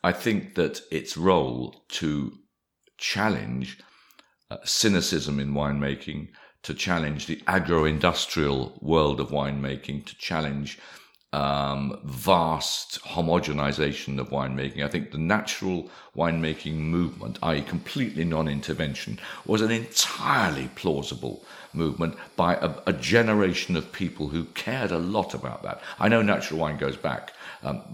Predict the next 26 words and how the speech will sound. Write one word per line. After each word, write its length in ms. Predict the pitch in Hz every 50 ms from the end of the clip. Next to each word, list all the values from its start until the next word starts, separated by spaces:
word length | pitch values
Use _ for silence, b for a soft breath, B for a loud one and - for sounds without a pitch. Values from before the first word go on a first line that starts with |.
| -
far 280 | - - - 85 71 67
further 340 | - 87 78 71 69 65 67
than 340 | 60 67 69 69 65 60 -
just 300 | - - - - - 80
now, 320 | 80 69 58 53 55 55 -
but 180 | 73 69 - - B B B B B B B -
the, 140 | - 92 - - 67
it's 240 | 69 98 95 - -
really 200 | 110 113 104 101
the 140 | 92 78 82
ge-, 300 | 73 80 92 - 80 - -
this 260 | 92 - - - - -
pre-, 260 | - - 107 90 - - 80
this 120 | 78 80
last 360 | 92 95 87 73 73 - -
generation 680 | - 92 82 76 80 82 78 76 71 - - - 67 - B B B B B
who've 300 | 87 82 67 60 78 90
really 340 | 101 92 87 82 76 73 69
taken 360 | - 85 69 67 - 69 67
it, 240 | 65 64 - - - -
uh, 240 | 67 67 64 62 - - 62 67
on 140 | 67 69 67
board. 320 | 64 76 76 69 65 65 - B B B B B
And 120 | B 104 120
I 60 | 120
think 340 | 123 - 147 135 - -